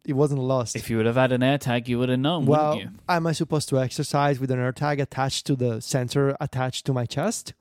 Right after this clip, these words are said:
Speaker 2: Sure.
Speaker 1: Well, that seems inconvenient.
Speaker 2: Jingle jangle. If you keep losing stuff, then you should stick AirTags to them.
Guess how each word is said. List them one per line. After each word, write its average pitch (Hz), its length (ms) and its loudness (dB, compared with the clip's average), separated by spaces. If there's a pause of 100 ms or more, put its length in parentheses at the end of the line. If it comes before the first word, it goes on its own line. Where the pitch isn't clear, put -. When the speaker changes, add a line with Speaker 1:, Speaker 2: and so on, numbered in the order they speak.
(140)
Speaker 2:
Sure. 220 320 2 (840)
Speaker 1:
Well, 180 280 4
that 185 240 4
seems 160 240 2
inconvenient. 127 640 -2 (240)
Speaker 2:
Jingle 147 300 0
jangle. 139 540 -4 (360)
If 202 140 -2
you 208 60 -2
keep - 200 -2
losing 175 380 2
stuff, - 400 -6
then 127 160 -4
you 131 80 -4
should - 220 -6
stick - 240 -6
AirTags 170 500 -8
to - 100 -18
them. 131 220 -14